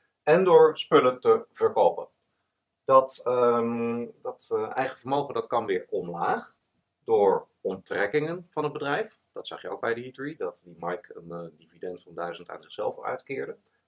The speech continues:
Dus dat is een onttrekking uit het bedrijf. En door, ehm, eh, spullen te betalen voor die verkopen, de kosten die, eh, gemaakt moesten worden.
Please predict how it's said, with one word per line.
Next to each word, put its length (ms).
Dus 100
dat 140
is 60
een 100
onttrekking 580
uit 160
het 120
bedrijf. 300
En 340
door, 400
ehm, 520
eh, 180
spullen 360
te 100
betalen 580
voor 380
die 160
verkopen, 560
de 80
kosten 380
die, 280
eh, 80
gemaakt 300
moesten 240
worden. 200